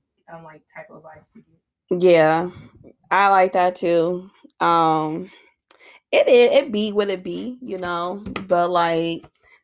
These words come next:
Speaker 2: it's just kind of more so hard to, like, really wanna sit here and listen to somebody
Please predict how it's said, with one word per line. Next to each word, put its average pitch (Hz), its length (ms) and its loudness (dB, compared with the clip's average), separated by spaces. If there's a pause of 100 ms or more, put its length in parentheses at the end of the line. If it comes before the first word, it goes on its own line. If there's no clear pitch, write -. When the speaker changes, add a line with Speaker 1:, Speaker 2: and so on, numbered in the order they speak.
(680)
Speaker 2:
it's 208 240 4
just 185 300 2
kind 175 300 -2
of 165 180 0
more 175 260 0
so 165 520 0
hard 151 1040 0 (240)
to, 147 200 -8
like, 120 440 -14
really 131 240 -4
wanna - 300 -12
sit 95 240 -16
here - 200 -14
and 143 140 -12
listen 196 240 -16
to - 120 -20
somebody - 600 -12